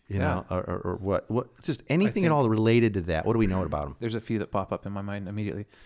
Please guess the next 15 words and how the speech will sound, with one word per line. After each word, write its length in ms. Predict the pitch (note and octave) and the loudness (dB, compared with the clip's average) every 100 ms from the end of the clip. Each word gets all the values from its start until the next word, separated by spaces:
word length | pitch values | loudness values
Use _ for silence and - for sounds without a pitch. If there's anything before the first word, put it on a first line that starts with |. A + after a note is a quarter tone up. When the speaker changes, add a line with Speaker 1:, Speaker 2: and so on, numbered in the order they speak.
| - - _ _ | -20 -20 _ _
Speaker 2:
One 280 | G#2+ A2+ A2+ | -2 -2 -2
is 160 | G2+ | -4
that, 240 | - G2+ - _ | -4 -4 -4 _
uh, 220 | - G2+ G2 - - | -10 -10 -10 -16 -12
he's 180 | G#2+ - | -10 -6
good. 300 | G#2+ G#2+ B2+ - _ _ _ _ | -4 -4 -4 -10 _ _ _ _
Speaker 1:
Okay. 240 | - F2+ G2 - | -6 -6 -6 -10
Speaker 2:
He's 120 | - | -6
always 180 | A2 A2 | -4 -4
been 140 | G#2 | -6
good. 260 | F#2+ G2 G#2 - _ _ _ | -6 -6 -8 -14 _ _ _
Speaker 1:
Okay. 220 | - F#2 G2+ | -6 -4 -4
Speaker 2:
Even 220 | G2+ G2+ | -6 -6
when 160 | F#2+ F#2+ - | -8 -10 -10
we 160 | G#2 | -10